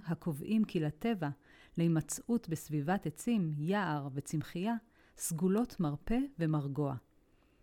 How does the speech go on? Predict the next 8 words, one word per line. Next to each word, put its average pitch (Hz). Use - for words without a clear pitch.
מחקרים 175
בינלאומיים 185
אלו 196
הביאו 170
לידי 175
פיתוח 208
ענף 190
חדש 143